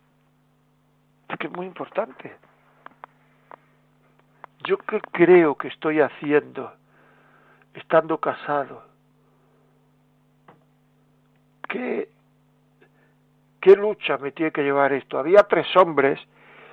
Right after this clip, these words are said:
en Grecia antigua, cuando estaba haciendo el Partenón, había tres hombres picando piedra en una,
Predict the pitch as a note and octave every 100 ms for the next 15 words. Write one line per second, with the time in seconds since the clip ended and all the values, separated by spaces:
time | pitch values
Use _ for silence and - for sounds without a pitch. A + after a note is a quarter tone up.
0 | - - - C#3+ D3 E3 - C#3+ C3+ B2+
1 | F#3 D#3 C3 D3+ C#3+ C3 B2+ - D3 D3+
2 | D3 C3+ C#3 - - - - - - -
3 | - D#3+ D3+ C#3+ C3+ - C3+ B2+ - C3+
4 | F3 E3 F3 C#3+ C3+ D#3 F3 D3+ E3 D#3
5 | D3 D3+ - D3 D#3+ E3 E3 - D#3+ E3+
6 | C#3 C3 B2+ C3+ C#3+ C#3 B2